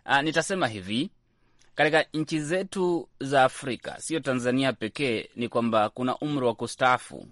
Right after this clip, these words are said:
Baadhi ya nchi ukifikisha miaka hamsini na tano ama sitini, unatakiwa uondoke, uende zako nyumbani. Lakini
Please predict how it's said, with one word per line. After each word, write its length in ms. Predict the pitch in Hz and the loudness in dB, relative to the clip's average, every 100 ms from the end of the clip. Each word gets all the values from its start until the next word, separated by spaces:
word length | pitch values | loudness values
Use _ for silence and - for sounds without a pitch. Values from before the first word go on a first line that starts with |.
| _ | _
Baadhi 260 | - 113 120 | 2 2 4
ya 100 | 123 | 4
nchi 240 | 147 156 143 | 2 0 -4
ukifikisha 480 | 127 117 131 131 | -4 -4 -4 -2
miaka 280 | 120 123 117 | 0 0 0
hamsini 320 | 110 107 120 | -2 -2 -4
na 100 | 107 | -4
tano 460 | 98 139 143 139 131 | -2 0 0 0 -2
ama 260 | - 117 110 | -2 -2 -2
sitini, 640 | 107 - 147 123 110 117 | -6 -8 -4 -2 -2 -4
unatakiwa 800 | - 117 117 110 117 - 147 127 | -6 -2 -2 0 -2 -2 0 2
uondoke, 680 | 117 117 127 127 - 101 - _ _ _ | 2 2 2 2 0 -6 -8 _ _ _
uende 340 | - 120 123 113 | -2 2 2 2
zako 360 | 107 107 - | 0 0 0
nyumbani. 560 | 104 98 95 92 78 - _ _ _ _ _ | -6 -2 0 0 -2 -12 _ _ _ _ _
Lakini 580 | - 127 226 226 147 87 | 0 0 2 2 0 -2